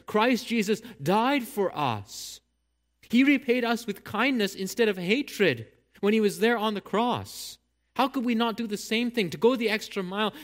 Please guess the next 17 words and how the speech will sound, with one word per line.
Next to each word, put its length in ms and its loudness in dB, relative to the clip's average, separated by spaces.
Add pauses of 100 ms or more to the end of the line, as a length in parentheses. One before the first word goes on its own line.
to 100 -4
save 300 2
somebody 340 -2
else's 340 -2
souls, 340 0 (180)
given 200 2
what's 200 -2
been 120 -6
done 220 -4
for 160 -10
us? 460 -10 (1200)
See, 220 -4 (160)
brothers 240 -2
and 60 -12
sisters, 260 -10
do 140 -8
you, 300 0